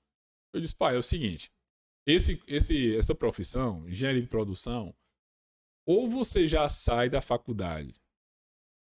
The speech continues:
bem, bem encaminhado, você faz um estágio e dali você vai seguir a carreira ou trainee, alguma coisa,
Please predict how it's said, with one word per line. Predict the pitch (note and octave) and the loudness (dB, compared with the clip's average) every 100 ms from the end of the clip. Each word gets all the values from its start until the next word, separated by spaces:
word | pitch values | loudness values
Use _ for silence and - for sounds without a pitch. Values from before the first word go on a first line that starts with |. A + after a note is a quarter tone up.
| _ _ _ _ | _ _ _ _
bem, | C3+ C#3+ | 0 0
bem | B2 G3 | 0 0
encaminhado, | F#3+ D3+ A2+ G2 B2 | 0 -2 -4 -4 -6
você | - | -6
faz | - C#3+ C#3+ | -2 0 0
um | |
estágio | D#3+ - A2 A2 A#2 A#2+ | -2 -2 -2 2 0 0
e | |
dali | B2 A2+ A#2+ | -2 -2 -2
você | C3 - A#2+ | -4 -4 -4
vai | A2+ A2 | -2 -2
seguir | - G#2 A2 | -2 -2 -2
a | C#3+ | -4
carreira | G#2+ G#2 A#2 G2+ | -4 -2 -2 -2
ou | A#2 A2 | -2 -4
trainee, | G#2 A#2+ G#2 G2+ A#2 | 0 -2 0 -4 -4
alguma | G2+ A#2 | -6 -10
coisa, | G#2 G#2+ D3+ A#2+ | -10 -6 -6 -8